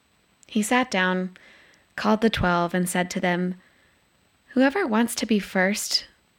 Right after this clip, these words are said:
must be last of all, and servant of all." Then he took a little child and put it among them. And taking the child in his arms, he said to them,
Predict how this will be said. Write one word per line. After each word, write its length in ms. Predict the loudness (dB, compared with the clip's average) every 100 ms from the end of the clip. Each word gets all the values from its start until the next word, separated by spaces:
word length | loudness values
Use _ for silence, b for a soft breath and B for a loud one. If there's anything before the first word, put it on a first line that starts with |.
| _ _ 0
must 320 | 2 2 2
be 180 | 2 4
last 420 | 2 2 0 -4
of 140 | -4
all, 280 | -4 -8 -14 _ _ _ _ _ _ _ -6
and 180 | -4 -2
servant 520 | 0 2 2 0 -2
of 140 | -8 -6
all." 240 | -12 -14 _ _ _ _ _ _ _ _ _ _ _ _ _ _ _ _ 0
Then 100 | 2
he 80 |
took 240 | 2 0 0
a 60 |
little 240 | 0 0 0
child 440 | -2 0 2 2
and 360 | 0 -2 -6 -6
put 240 | 0 2
it 80 | 2
among 340 | 0 2 0
them. 380 | 0 -2 -4 -8 _ _ _ _ _ _ _ _ -12
And 160 | -8 -4
taking 460 | 0 0 4 4
the 80 | 4
child 320 | 0 -2 0
in 80 | 0
his 160 | -2 -2
arms, 340 | -4 -4 -4
he 100 | -6
said 280 | -2 -2 -2
to 100 | -2
them, 220 | -2 -2